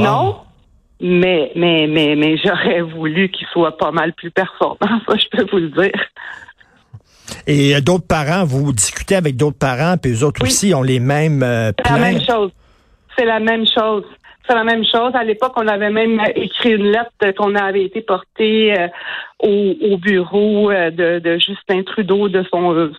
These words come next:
Speaker 1: son bureau de comté. À l'époque, on militait pour, euh, le projet de loi C quatre cent cinquante-deux pour, euh, l'accumulation de peines puis saisir l'argent des
Speaker 2: Mais
Speaker 1: proxénètes,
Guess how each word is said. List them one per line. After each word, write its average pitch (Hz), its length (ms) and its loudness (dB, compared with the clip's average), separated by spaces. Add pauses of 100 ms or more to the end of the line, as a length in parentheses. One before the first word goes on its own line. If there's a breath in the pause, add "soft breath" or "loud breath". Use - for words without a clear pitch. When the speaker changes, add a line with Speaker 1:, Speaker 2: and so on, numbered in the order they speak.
Speaker 1:
son 196 120 2
bureau 190 260 0
de - 80 -8
comté. 190 540 -2 (440 loud breath)
À 180 80 -2
l'époque, 175 360 -2
on 196 80 0
militait 185 500 -2
pour, 190 380 -2
euh, 160 260 2 (300 loud breath)
le 202 80 4
projet 180 360 0
de 170 60 -6
loi 185 220 0 (100)
C 190 180 0
quatre 165 240 -2
cent 185 120 0
cinquante-deux 180 720 -2
pour, 170 260 -2
euh, 151 140 0 (320 loud breath)
l'accumulation 185 840 0
de 170 140 -4
peines 180 300 2
puis - 180 -14
saisir 175 380 0
l'argent 165 420 -2
des 175 120 0
Speaker 2:
Mais 123 80 -2
Speaker 1:
proxénètes, 165 640 -4